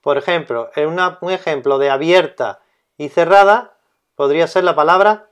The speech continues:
después. Después. Nos encontramos con dos vocales, la U que es cerrada y la E que es abierta.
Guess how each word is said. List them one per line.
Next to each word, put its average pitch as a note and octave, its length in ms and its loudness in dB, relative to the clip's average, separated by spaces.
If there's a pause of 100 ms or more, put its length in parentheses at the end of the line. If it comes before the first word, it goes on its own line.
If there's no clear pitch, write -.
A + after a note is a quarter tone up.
después. - 1120 -4
Después. D3 1600 -4 (680)
Nos C3 400 -10
encontramos D#3+ 960 -4
con F3 360 -2
dos D3 160 0
vocales, C3 420 -2
la A#2+ 240 -4
U D#3+ 180 0
que B2+ 120 -4
es A2 60 -8
cerrada G3 680 0 (960)
y D3 140 -10
la E3 300 4
E A#3+ 260 -4 (140)
que C#3 180 -2
es E3 160 -6
abierta. A#2 680 -6